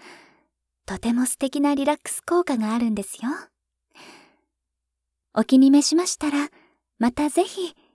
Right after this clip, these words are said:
寝湯を楽しんでみてくださいね。私がまた、この体で、お客様のお布団になって差し上げます。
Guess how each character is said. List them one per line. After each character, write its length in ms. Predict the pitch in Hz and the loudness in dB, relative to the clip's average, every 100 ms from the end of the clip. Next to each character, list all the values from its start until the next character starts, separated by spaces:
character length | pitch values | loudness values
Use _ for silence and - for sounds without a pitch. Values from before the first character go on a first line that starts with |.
| _ 208 | _ 0
寝 100 | 220 | 2
湯 180 | 240 | 4
を 120 | 247 247 | 2 2
楽 240 | 254 302 | 2 2
し 160 | - 370 | 2 2
ん 40 | |
で 120 | 311 | 4
み 100 | 254 | 4
て 100 | 233 | 2
く 120 | - | -4
だ 100 | 214 | -6
さ 140 | 220 262 | -2 -4
い 100 | 214 | -2
ね。 320 | 233 359 - _ _ _ - - - - _ _ _ _ _ _ _ _ _ _ | -4 -4 -8 _ _ _ -20 -20 -20 -20 _ _ _ _ _ _ _ _ _ _
私 380 | 185 220 220 233 | -8 -6 -2 0
が 180 | 233 226 | 0 0
ま 160 | 214 | -6
た、 280 | - 247 254 - _ _ _ _ | -6 -6 -6 -8 _ _ _ _
こ 140 | 202 | -2
の 140 | 226 254 | 0 0
体 420 | - 240 262 285 | -4 -8 -6 -4
で、 80 | 302 311 _ _ _ _ _ _ _ _ | -6 -6 _ _ _ _ _ _ _ _
お 100 | 220 | -4
客 200 | 220 262 | -4 -4
様 280 | - 294 269 | 0 4 4
の 160 | 214 196 | 2 0
お 60 | |
布 100 | 226 | -2
団 220 | - 403 | -4 0
に 100 | 330 | 2
な 120 | 247 262 | 2 0
っ 20 | |
て 160 | - | -2
差 120 | 247 220 | -6 -6
し 160 | - | -2
上 80 | 254 | 2
げ 120 | 269 | 2
ま 120 | 285 | 0
す。 200 | - - | -6 -12